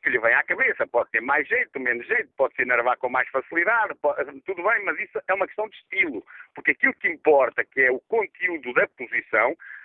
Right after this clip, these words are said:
evidentemente que o Ministério da Educação não está a agir, eh, por, eh, de modo próprio e, portanto, sem ser enquadrado e sem ser mandatado pelo Governo. Portanto, a questão aqui para nós não é tanto se é o Ministro da Educação, se é o Ministro das Finanças,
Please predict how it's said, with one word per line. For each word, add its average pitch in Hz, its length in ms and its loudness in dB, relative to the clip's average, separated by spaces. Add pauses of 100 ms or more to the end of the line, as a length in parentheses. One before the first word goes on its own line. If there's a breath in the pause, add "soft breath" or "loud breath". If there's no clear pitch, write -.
(120)
evidentemente 101 580 0
que 120 60 -2
o 113 40 -2
Ministério 117 320 2
da 123 60 4
Educação 135 520 2
não 127 120 -2
está 95 360 2
a 113 160 4
agir, 113 420 -4 (320 loud breath)
eh, 120 460 2 (160)
por, 117 180 -2
eh, 117 640 0
de 117 80 -6
modo 104 240 -4
próprio 185 400 -2
e, 113 60 -4
portanto, 123 320 -2
sem 131 120 0
ser 151 300 0
enquadrado 143 640 0
e 131 60 -8
sem 131 220 -6
ser 127 300 -2 (220 loud breath)
mandatado 135 640 -2
pelo 175 140 -4
Governo. 220 440 -2
Portanto, 131 320 -4
a 143 60 -4
questão 269 340 -4
aqui 175 200 -6
para 139 180 -2
nós 139 340 2
não 156 140 -4
é 156 80 2
tanto 165 260 -4
se - 80 -4
é 160 40 4
o 151 40 2
Ministro 151 220 -6
da 147 60 0
Educação, 151 380 -2
se - 100 -2
é 135 40 0
o - 20 0
Ministro 135 280 -8
das 123 180 0
Finanças, 156 460 0